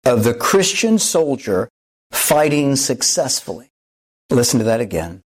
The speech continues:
Habitual lively faith in Christ's presence and readiness to help is the secret of the Christian soldier fighting successfully. The more faith,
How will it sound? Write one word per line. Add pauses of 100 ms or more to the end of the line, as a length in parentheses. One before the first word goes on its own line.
(380)
Habitual
lively
faith (320)
in
Christ's (100)
presence
and
readiness
to
help (640)
is
the
secret
of
the
Christian
soldier
fighting
successfully. (1000)
The
more
faith,